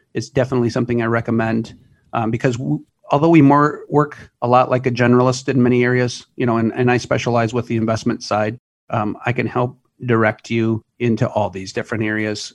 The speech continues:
And just like going to the doctor, you see a specialist for this or that, we're gonna direct you to a C P A or an attorney to help you with tax issues or estate planning issues, or possibly an insurance advisor to make sure you got your umbrella policy when you need it and all these other things.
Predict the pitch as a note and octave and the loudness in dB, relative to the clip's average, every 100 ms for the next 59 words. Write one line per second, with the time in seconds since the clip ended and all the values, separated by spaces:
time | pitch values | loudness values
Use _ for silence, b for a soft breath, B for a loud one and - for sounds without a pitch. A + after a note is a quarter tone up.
0 | - A#2 G#2 A#2+ - B2+ B2 C3+ C3 D#3 | -6 -4 -2 -2 0 0 2 0 0 0
1 | D#3 D#3+ - C#3+ B2 B2 B2+ A#2 - B2 | -2 -2 -6 -8 -8 -6 -4 -4 -4 -6
2 | - B2 - A#2+ C3 C#3 - - B2 B2+ | -4 -8 -6 -4 -2 -4 -8 -4 0 2
3 | C3 C3 - _ C#3+ C#3 B2+ B2 A#2+ B2 | 2 0 -10 _ -2 0 2 2 2 0
4 | B2 A#2+ A2 B2 B2 B2 A#2+ A#2 - G#2+ | 2 2 2 -2 0 2 2 0 -4 -4
5 | G#2+ C3 B2+ B2+ B2+ B B B _ B2 | -2 2 2 2 -2 B B B _ 0
6 | B2+ A2+ G#2+ C#3 C3 C#3+ C3 C3 A#2+ - | 2 0 0 0 0 -2 -2 -2 -2 -2
7 | A2+ G#2+ - C3+ C3+ C3 B2 B2 B2 A#2+ | -2 -2 -2 -2 0 2 2 0 -4 -4
8 | - A#2+ A2 A2 b b b - C#3+ C3 | -4 0 0 0 b b b -4 -2 0
9 | B2+ B2 A2+ - B2+ A#2 A#2+ A2+ A2+ A2+ | 0 2 0 2 2 2 0 0 0 -2
10 | A#2 - _ _ _ - A#2+ - B2+ A#2 | -6 -10 _ _ _ 0 0 0 -2 0
11 | A#2+ A2+ - G#2+ C3+ E3 D3+ D3+ C#3+ C3+ | 0 -2 -4 0 0 0 0 0 0 -2
12 | D3 C3+ C#3 C#3 B2+ C3 C3 C3 C3 C3 | -4 -2 -4 -2 0 2 2 0 -2 -2
13 | B2 A2+ A2 A2+ - B2 A#2 A2+ G#2 G#2 | 0 2 0 -6 -6 -4 -2 -4 -6 -8
14 | - - - | -14 -16 -20